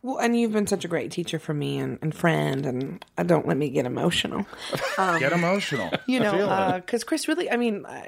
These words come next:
Speaker 1: in the pilot, uh, like, we had some long, crazy hours. There was a lot of uncertainty, and then, of course, going into the,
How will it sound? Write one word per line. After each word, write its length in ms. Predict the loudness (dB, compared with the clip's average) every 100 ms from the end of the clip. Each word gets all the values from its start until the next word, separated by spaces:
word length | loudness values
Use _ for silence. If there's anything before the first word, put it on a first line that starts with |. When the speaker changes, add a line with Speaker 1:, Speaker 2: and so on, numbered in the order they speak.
| -10
Speaker 1:
in 180 | -2 0
the 80 | 0
pilot, 500 | 2 4 4 2 -2
uh, 180 | -6 -8
like, 300 | -2 -2 -2 -4
we 280 | -2 0
had 160 | 2 2
some 160 | 2 4
long, 200 | 4 4
crazy 260 | 2 2
hours. 380 | 2 2 4 2
There 80 | 0
was 100 | 2
a 40 |
lot 160 | 2 2
of 80 | 2
uncertainty, 580 | 2 2 0 0 0 2
and 120 | 2
then, 100 | 0
of 80 | -2
course, 200 | -4 0
going 260 | 0 2
into 260 | 0 0 0
the, 300 | 0 -2 -4